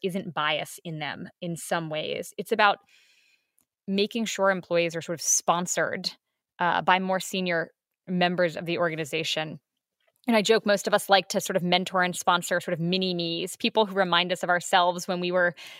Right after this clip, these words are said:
their age. Uh, the problem with that is if, if you have a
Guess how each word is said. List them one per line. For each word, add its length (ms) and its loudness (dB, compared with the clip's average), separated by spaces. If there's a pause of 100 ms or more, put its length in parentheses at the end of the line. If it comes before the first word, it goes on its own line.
their 260 6
age. 600 0 (420)
Uh, 480 4 (540)
the 160 4
problem 260 4
with 140 0
that 160 4
is 320 -2
if, 360 -4 (220)
if 180 -4
you 120 -4
have 340 0
a 320 4